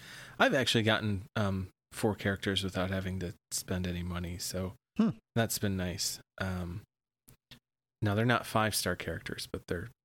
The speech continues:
Speaker 1: they're still fun to play with. But, uh, there's a lot of quests and stuff that eventually, uh, you unlock. Um, the only thing I worry about is <sighs> I feel like it's gonna get kinda stagnant. Um,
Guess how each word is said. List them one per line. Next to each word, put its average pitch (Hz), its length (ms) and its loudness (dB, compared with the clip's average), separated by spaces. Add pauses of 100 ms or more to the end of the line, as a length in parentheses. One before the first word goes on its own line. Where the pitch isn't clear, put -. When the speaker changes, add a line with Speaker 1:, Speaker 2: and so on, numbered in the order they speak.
(180)
Speaker 1:
they're 113 100 4
still - 240 4
fun 87 240 -4
to 85 60 -8
play 90 240 -2
with. - 360 -10
But, 87 160 -4 (480)
uh, 87 240 -4 (400)
there's 131 240 4
a 123 40 2
lot 127 160 4
of 107 80 2
quests - 420 2
and 123 100 2
stuff - 400 0
that 117 240 2
eventually, 110 600 2
uh, 110 160 0
you 113 180 0
unlock. 104 680 -2
Um, 92 420 -4 (460)
the 117 140 2
only 139 220 2
thing 131 220 2
I 107 140 4
worry 127 300 2
about 127 460 2
is 98 720 0 (440)
<sighs> - 400 -8
I 101 60 0
feel 123 180 2
like 117 140 4
it's 113 140 2
gonna 104 180 2
get 98 200 0 (440)
kinda 98 300 0 (180)
stagnant. 123 560 0 (460)
Um, 98 420 0